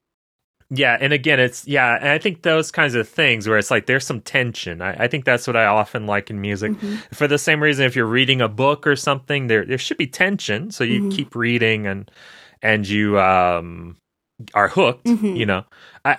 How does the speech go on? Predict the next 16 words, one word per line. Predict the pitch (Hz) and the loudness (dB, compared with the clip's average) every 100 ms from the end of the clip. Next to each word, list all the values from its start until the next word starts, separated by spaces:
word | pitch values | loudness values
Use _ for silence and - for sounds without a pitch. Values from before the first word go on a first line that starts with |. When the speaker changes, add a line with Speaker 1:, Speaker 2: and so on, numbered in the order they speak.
| 165 | 0
Speaker 1:
I | |
think | 175 175 | 2 0
it's | 156 | 2
very | 180 160 143 | 2 0 0
interesting | 151 151 175 143 - 131 | -4 0 2 2 0 -2
that | 123 | -2
music | 127 139 151 151 131 | 0 -2 0 0 0
doesn't | 135 131 143 | -2 -2 -4
necessarily | 123 127 143 147 - 139 135 123 | 0 0 0 -4 0 2 4 2
always | - 117 120 117 104 | 2 2 4 2 0
need | 107 104 - | -4 -6 -2
tension | 113 113 - 107 | -2 -2 -4 -6
in | 95 92 | -4 -6
that | 87 | -6
same | - 95 90 | -6 -8 -4
way. | 104 | -4